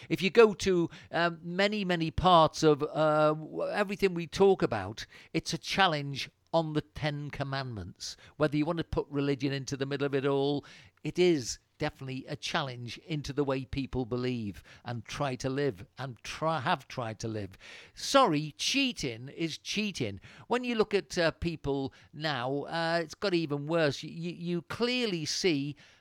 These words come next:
people being pulled, pulled to the ground. They're running at speed, so that's why they fall over. And then the, uh, miscreant turns round and opens his arms to the referee.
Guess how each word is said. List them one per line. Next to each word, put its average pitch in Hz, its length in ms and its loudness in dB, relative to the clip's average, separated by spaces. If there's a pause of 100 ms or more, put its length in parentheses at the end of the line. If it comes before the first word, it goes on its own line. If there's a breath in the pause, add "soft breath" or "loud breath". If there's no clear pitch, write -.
people 190 400 0
being 156 540 0
pulled, 131 640 0 (400 soft breath)
pulled 262 300 0
to 180 120 0
the 135 100 -2
ground. 127 480 -4
They're 196 120 4
running 202 340 0
at - 140 -4
speed, 131 400 -4
so 139 100 -4
that's 160 220 -2
why 143 100 -2
they 135 140 -4
fall 131 340 0
over. 117 440 2 (400 loud breath)
And 160 200 -2
then 180 320 2 (200 soft breath)
the, 170 460 0
uh, 156 420 -2
miscreant 147 840 -6
turns 156 420 -4
round 147 300 -2
and 139 240 -4
opens 151 460 0
his 156 140 0
arms 139 500 0
to 139 100 -10
the 131 100 -4
referee. 139 540 -4